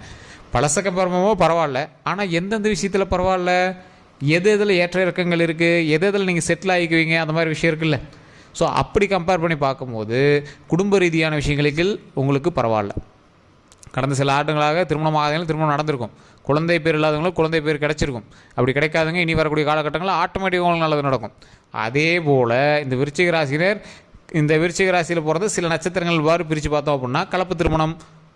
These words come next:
அதே மாதிரி, அஹ், வேற உங்களோட ரிலேஷன் இல்லாம சொந்த பந்தங்கள் இல்லாத வேறு இடத்துல திருமணம் பண்றது, அஹ், அதே மாதிரி ஏதோ ஒரு விஷயத்துல இரு கல்யாணம், இந்த மாதிரி ஏதோ ஒரு விஷயத்துல இருந்திருப்பீங்க. அப்படி ஒரு வேளை நீங்க கலப்பு திருமணம் பண்ணியிருந்தீங்க அப்படின்னா உங்களுக்கு இரண்டு மேரேஜ் வந்து நடக்கிறது நடக்காது,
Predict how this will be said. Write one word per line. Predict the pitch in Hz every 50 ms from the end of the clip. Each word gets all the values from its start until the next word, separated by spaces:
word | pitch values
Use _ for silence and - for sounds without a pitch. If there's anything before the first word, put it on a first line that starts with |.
| _ _ _ _ -
அதே | 147 156 170 180
மாதிரி, | 175 175 175 175 185 214 214 214 - - - - -
அஹ், | 143 151 156 160
வேற | 151 160 165 175 170 170 165 165 165 160 156 156 151
உங்களோட | 147 151 151 156 151 151
ரிலேஷன் | 151 156 175 180 165 180 170 170
இல்லாம | 160 156 160 165 185 202 214 226 208
சொந்த | 175 - 160 151 165 175
பந்தங்கள் | 170 170 165 165 165 156 156
இல்லாத | 156 151 160 170 175
வேறு | 160 160 165 165 165 156
இடத்துல | 147 - 156 156 147
திருமணம் | 151 147 147 151 151 147 147
பண்றது, | 143 139 143 143 143 139 143 139 - - - - - - - - - _ _ -
அஹ், | 143 143 143 147
அதே | 143 147 151 165 175
மாதிரி | 165 165 170 165 165
ஏதோ | 151 147 185 202 214
ஒரு | 220 214 202 185
விஷயத்துல | 175 170 - 180 175 170 180 170 170 170 165 165 160 156 151 147 147 147 147 147
இரு | 156 170 170
கல்யாணம், | 165 160 156 156 156 156 160
இந்த | 160 170
மாதிரி | 175 190 196 202
ஏதோ | 190 185 214 214
ஒரு | 208 202 190
விஷயத்துல | 180 156 175 170 185 185 180
இருந்திருப்பீங்க. | 165 160 160 151 139 139 131 120 120 - - - - - - - - - - - -
அப்படி | - 143 151 160
ஒரு | 160 165 180
வேளை | 214 214
நீங்க | 208 185
கலப்பு | 175 180 180 175 185
திருமணம் | 175 185 175 175 175 165 156
பண்ணியிருந்தீங்க | 165 170 180 165 170 180 175 170
அப்படின்னா | 156 151 180 233
உங்களுக்கு | 247 220 196 190 175 170
இரண்டு | 165 160 170 170 165
மேரேஜ் | 165 165 165 165 156 156
வந்து | 160 170 170 160
நடக்கிறது | 151 147 151 165 175
நடக்காது, | 165 156 156 135 131 113 104